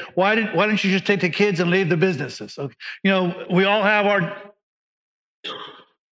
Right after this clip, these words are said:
our dysfunctions. He says, he didn't say all things are good. He says all things are cause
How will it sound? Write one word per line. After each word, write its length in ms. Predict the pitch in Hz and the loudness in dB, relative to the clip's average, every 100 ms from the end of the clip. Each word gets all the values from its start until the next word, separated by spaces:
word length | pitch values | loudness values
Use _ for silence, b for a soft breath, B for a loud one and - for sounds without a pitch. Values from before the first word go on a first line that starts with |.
| _ _ _ _ 151 | _ _ _ _ -4
our 100 | 151 | -2
dysfunctions. 800 | 175 - 170 156 - - - - _ _ _ _ _ _ _ _ _ _ _ _ _ _ _ _ _ _ _ _ _ _ _ _ _ _ - | -2 0 -2 -2 -8 -14 -20 -20 _ _ _ _ _ _ _ _ _ _ _ _ _ _ _ _ _ _ _ _ _ _ _ _ _ _ -4
He 100 | 165 | -2
says, 440 | - 214 208 170 - - - - _ _ | 2 2 2 -2 -6 -14 -18 -20 _ _
he 160 | - 170 | 0 2
didn't 300 | 175 214 202 | 4 4 2
say 260 | - 196 185 | 2 0 0
all 260 | 165 170 | 0 0
things 300 | 175 180 143 | 0 0 0
are 80 | 147 | -2
good. 300 | 113 165 165 | 0 0 0
He 100 | 143 | -2
says 240 | 135 151 | -2 -2
all 240 | 147 156 175 | -2 -2 0
things 420 | 175 170 156 - _ _ _ _ _ _ _ _ | 0 0 -2 -8 _ _ _ _ _ _ _ _
are 100 | 135 | -8
cause 720 | 131 - 170 170 165 156 135 | -6 -4 -2 0 0 -2 -4